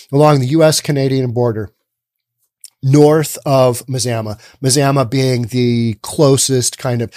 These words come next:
Mazama is a very, very small town. You got Winthrop, Mazama, you got a handful of other little tiny towns,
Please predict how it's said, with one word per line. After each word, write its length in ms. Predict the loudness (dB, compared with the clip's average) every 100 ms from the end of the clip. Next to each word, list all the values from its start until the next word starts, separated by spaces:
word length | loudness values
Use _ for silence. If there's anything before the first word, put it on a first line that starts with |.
| -20 -4
Mazama 360 | 0 4 4 4
is 100 | 2
a 40 |
very, 520 | -2 0 2 4 2
very 260 | 2 -2 -2
small 300 | -4 -6 -6
town. 360 | -6 -6 -8 -12 -20 _
You 120 | 0
got 100 | 0
Winthrop, 520 | 2 2 4 0 0
Mazama, 800 | -2 0 0 2 2 2 0 -2 _ _ _ -8
you 100 | 0
got 160 | 0
a 60 | 0
handful 440 | 0 0 0 -2
of 80 | 0
other 220 | 0 0
little 540 | 0 0 2 4 2 0
tiny 340 | -2 -2 -4
towns, 500 | -4 -4 -2 -4